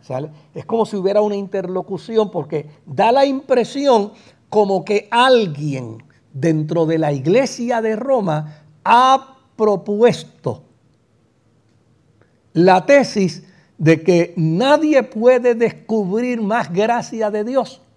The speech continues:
a no ser que haya vivido más pecado.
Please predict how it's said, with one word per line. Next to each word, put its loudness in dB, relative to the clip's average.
a -2
no -2
ser -2
que 0
haya 0
vivido -6
más -6
pecado. -14